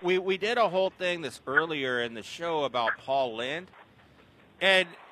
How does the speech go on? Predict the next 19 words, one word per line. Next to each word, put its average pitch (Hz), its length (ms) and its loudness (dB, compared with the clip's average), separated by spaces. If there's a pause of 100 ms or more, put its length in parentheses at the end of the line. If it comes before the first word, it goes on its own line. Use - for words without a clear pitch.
(320)
I'm 190 120 -2
not, 220 140 -2
not 190 120 0
saying 190 200 -6
that's 165 200 -2
our 135 140 2
whole 135 300 0
show. 113 260 0
I 113 80 4
mean, 120 160 -6
I've 139 200 0
interviewed, 117 520 -8
like, 98 180 -8
Cindy 113 380 -12
Williams, 107 720 -6
and 104 120 -10
I've 92 220 -8
interviewed, 92 680 -14 (120)
uh, 87 280 -10